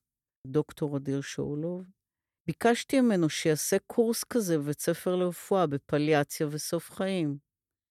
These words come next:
והוא בחר לעשות את זה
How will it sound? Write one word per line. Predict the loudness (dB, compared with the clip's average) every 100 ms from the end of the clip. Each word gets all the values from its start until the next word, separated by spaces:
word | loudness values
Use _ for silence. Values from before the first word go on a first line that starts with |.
| -10
והוא | -8 -2 2 4 4 -2 -4
בחר | -6 0 4 4 4 0 -4 -4
לעשות | 0 0 -2 0 0 2
את | -2
זה | 0 0 2